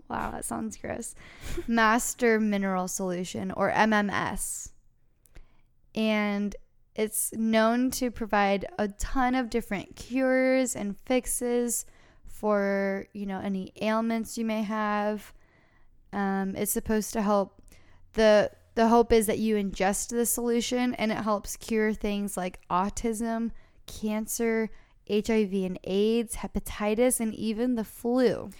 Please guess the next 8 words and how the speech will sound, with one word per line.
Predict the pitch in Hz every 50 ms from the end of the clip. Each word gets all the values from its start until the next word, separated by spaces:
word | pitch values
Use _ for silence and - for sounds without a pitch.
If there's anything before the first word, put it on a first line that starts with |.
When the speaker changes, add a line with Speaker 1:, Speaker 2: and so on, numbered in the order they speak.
| - -
Speaker 2:
See, | - - - - 320 320 311 320 311 302 302 302 269 - 262
I | 247 277
think | 277 320 311 311 262
that's | 247 226 233 233 -
also | 214 202 208 - - 214 202
a | 196
red | 190 175 165 151 180
flag. | - - 190 180 156 123 120 123 131 120 -